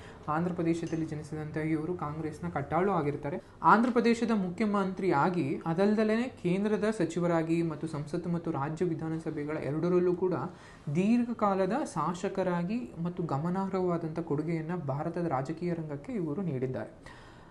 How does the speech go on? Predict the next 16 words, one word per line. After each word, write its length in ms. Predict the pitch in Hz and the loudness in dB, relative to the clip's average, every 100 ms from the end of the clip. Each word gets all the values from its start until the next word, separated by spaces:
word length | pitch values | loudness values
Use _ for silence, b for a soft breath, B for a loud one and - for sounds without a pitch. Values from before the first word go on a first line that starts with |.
| B | B
ಅದ್ರ 200 | - 180 | 2 4
ಜೊತೆಗೆ 320 | 175 233 254 | 4 4 4
ಸಾವಿರದ 220 | 240 196 | 4 2
ಒಂಬೈನೂರ 240 | 180 214 233 | 4 2 2
ತೊಂಬತ್ತೊಂದರಿಂದ 960 | 190 170 202 214 - 180 202 214 208 | 2 2 2 0 0 2 4 2 2
ತೊಂಬತ್ತಾರರವರೆಗೆ, 1200 | 214 165 175 196 - 151 165 208 214 175 131 123 | 0 2 2 0 0 4 6 8 6 6 4 2
ಅಂದ್ರೆ 280 | - 156 156 | -2 -4 -2
ಏನು 140 | 160 | 0
ಐದು 200 | 135 160 | 0 2
ವರ್ಷಗಳ 280 | 165 160 165 | 2 2 0
ಪೂರ್ಣ 480 | 175 - 175 185 180 | -2 0 0 0 0
ಅವಧಿ 460 | 165 131 131 160 185 | 0 2 2 4 4
ಇರುತ್ತೆ, 360 | 151 - 131 | 2 0 -4
ಈ 120 | 170 | 0
ಅವಧಿಗೆ 360 | 170 156 160 175 | 2 2 2 2
ಇವರು 320 | 151 160 311 | 2 0 -2